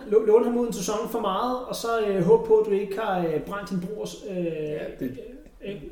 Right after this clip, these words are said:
Speaker 2: vi
Speaker 1: øh.
Speaker 2: vil skulle forlænge med ham, fordi han vil være, han løb, han, hvis vi låner ham ud en kont-, et, et år til, så, øh, har han et år tilbage af sin kontrakt, når han
Speaker 1: Ja,
Speaker 2: kommer
Speaker 1: præcis,
Speaker 2: tilbage til
Speaker 1: præcis.
Speaker 2: Arsenal, og så, øh, står vi i en dårlig forhandlingssituation,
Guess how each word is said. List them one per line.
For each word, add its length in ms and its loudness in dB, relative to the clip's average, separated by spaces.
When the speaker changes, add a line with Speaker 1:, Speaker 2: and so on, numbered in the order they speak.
Speaker 2:
vi 60 4
Speaker 1:
øh. 80 2
Speaker 2:
vil 180 6
skulle 240 0
forlænge 440 2
med 120 4
ham, 140 0
fordi 260 -6
han 280 -2
vil 200 -6
være, 760 -2
han 360 -6
løb, 220 -4
han, 400 -6
hvis 200 -4
vi 60 4
låner 280 2
ham 140 0
ud 80 2
en 60 0
kont-, 480 -8
et, 180 -4
et 160 -4
år 180 -2
til, 300 0
så, 540 -2
øh, 220 -4
har 200 -6
han 140 -4
et 80 4
år 140 0
tilbage 320 -4
af 60 -2
sin 140 -6
kontrakt, 360 -8
når 60 -6
han 100 -6
Speaker 1:
Ja, 40 -10
Speaker 2:
kommer 160 -8
Speaker 1:
præcis, 100 -10
Speaker 2:
tilbage 180 2
til 180 -4
Speaker 1:
præcis. 280 -2
Speaker 2:
Arsenal, 240 -4
og 120 -12
så, 520 -4
øh, 300 -6
står 180 2
vi 120 0
i 20 0
en 80 -2
dårlig 260 0
forhandlingssituation, 720 2